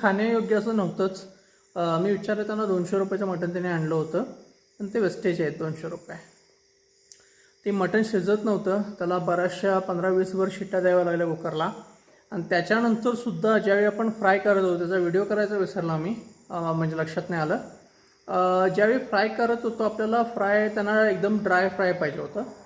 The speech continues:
आणि, अ, तसं ज्यावेळी करत होतो, ज्या मटणाची जी चरबी होती त्या चरबीनं एवढं तेल सोडलं, जवळपास एक आपली जी रस्सा देतो तशी एक वाटी त्या तेलाची झाली असती,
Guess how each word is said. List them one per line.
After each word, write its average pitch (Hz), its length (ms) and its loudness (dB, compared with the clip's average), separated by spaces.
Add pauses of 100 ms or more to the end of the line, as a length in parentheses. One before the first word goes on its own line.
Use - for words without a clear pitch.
(320)
आणि, 190 400 0
अ, 190 140 2 (120)
तसं 226 220 2
ज्यावेळी 233 260 2
करत 226 280 2
होतो, 226 360 2 (440)
ज्या 226 140 2
मटणाची 220 520 2
जी 233 140 0
चरबी 190 400 2
होती 165 280 2 (540)
त्या 208 100 -2
चरबीनं 208 480 2
एवढं 208 280 4 (140)
तेल 208 160 4
सोडलं, 185 280 0
जवळपास 180 440 2 (120)
एक 190 240 0
आपली 185 220 0
जी 196 100 0
रस्सा 180 300 0
देतो 180 240 0
तशी 175 340 -2
एक 180 140 -2
वाटी 170 340 0
त्या 196 200 0
तेलाची 170 400 -2
झाली 160 180 0
असती, 175 420 -6